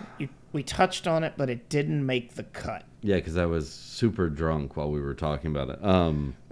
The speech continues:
Speaker 2: um, yeah, I'm, I'm trying to think. I, <sighs> I don't wanna spend too much time recapping Discovery because even after time has passed,
Speaker 1: Yeah, but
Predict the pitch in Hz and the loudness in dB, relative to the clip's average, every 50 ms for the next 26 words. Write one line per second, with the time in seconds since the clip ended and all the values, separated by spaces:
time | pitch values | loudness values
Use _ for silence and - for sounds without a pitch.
0 | - - - 110 107 110 113 110 104 104 98 92 90 85 80 87 98 - 117 107 | -20 -8 -2 2 4 4 6 6 6 4 2 2 0 -2 -6 -6 -4 0 0 0
1 | 92 101 107 110 110 107 113 110 - 139 151 143 139 120 - 139 123 110 95 - | 0 0 -2 -2 -2 -2 -2 -2 0 0 0 0 0 -2 0 0 0 0 -2 -6
2 | - - 131 131 113 107 104 - - - - 95 95 95 95 92 90 82 - - | -10 -6 -2 2 2 2 2 0 -4 -10 -8 -6 -4 -4 -2 -2 -4 -4 -6 -10
3 | - - - - - - - - - - - - - - - - 110 117 151 180 | -14 -18 -20 -20 -20 -20 -20 -20 -20 -20 -20 -20 -20 -8 -2 0 4 6 6 6
4 | 175 165 151 139 - - 139 131 120 104 - 123 120 113 110 107 104 95 - - | 6 6 4 4 2 2 2 2 2 2 2 2 4 4 6 4 4 2 -2 -6
5 | - 113 104 98 95 92 90 87 90 92 - 98 101 98 87 - 104 95 85 - | -2 0 0 2 2 2 2 0 -2 -4 -4 -2 -2 0 0 0 0 0 0 0
6 | 92 90 85 85 80 - - 92 85 87 87 80 82 80 92 87 85 107 117 113 | -2 -2 -2 -2 -2 0 0 2 2 2 2 0 0 0 0 2 4 4 4 6
7 | 117 113 104 98 95 92 - - 90 80 80 78 71 - - - - - - - | 6 6 6 6 4 4 2 0 0 2 2 0 -2 -4 -8 -18 -20 -20 -20 -20
8 | - - - - - - - - - - - - - - - - - - - - | -20 -20 -20 -20 -20 -20 -20 -20 -20 -20 -20 -20 -20 -20 -20 -20 -20 -20 -20 -20
9 | - - - - - - - 110 107 101 101 101 95 90 92 80 - - - 92 | -20 -20 -20 -20 -16 -8 -4 0 2 4 4 4 4 2 0 -2 -4 -2 0 0
10 | 85 80 78 76 73 - - - - - - - - - - - - - - - | 2 2 2 0 -2 -4 -8 -12 -18 -20 -14 -4 -2 0 0 0 -2 -6 -12 -18
11 | - - - - 180 156 - | -20 -20 -10 -4 -2 -2 -2